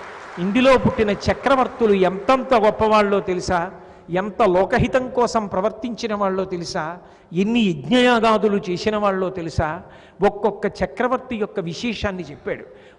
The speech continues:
ఒక్కొక్క చోట చేసిన తప్పులు కూడా చెప్పాడు, కల్మషపాదుల గురించి. ఇన్ని చెప్పిన తరువాత విన్నాడు. ఎగిరి గంతేసి, "తప్పకుండా ఇచ్చేస్తాను నా పిల్లని," అనలేదు జనకుడు.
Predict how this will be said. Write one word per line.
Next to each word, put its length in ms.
ఒక్కొక్క 500
చోట 160
చేసిన 240
తప్పులు 460
కూడా 200
చెప్పాడు, 360
కల్మషపాదుల 720
గురించి. 560
ఇన్ని 460
చెప్పిన 260
తరువాత 380
విన్నాడు. 420
ఎగిరి 380
గంతేసి, 460
"తప్పకుండా 500
ఇచ్చేస్తాను 560
నా 100
పిల్లని," 320
అనలేదు 500
జనకుడు. 320